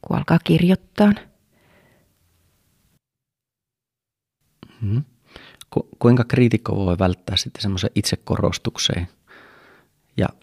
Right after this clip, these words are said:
Speaker 2: ne yhdenmukaiset näkemykset?
Speaker 1: Mm. No se liittyy varmaan tuohon itsekritiikkiinkin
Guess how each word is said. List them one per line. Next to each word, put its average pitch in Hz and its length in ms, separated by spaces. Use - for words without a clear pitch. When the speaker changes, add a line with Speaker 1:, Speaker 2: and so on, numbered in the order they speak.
Speaker 2:
ne 92 80
yhdenmukaiset 90 760
näkemykset? - 720
Speaker 1:
Mm. 160 240
No 208 120
se 185 200
liittyy 160 340
varmaan 175 340
tuohon 180 200
itsekritiikkiinkin 170 1300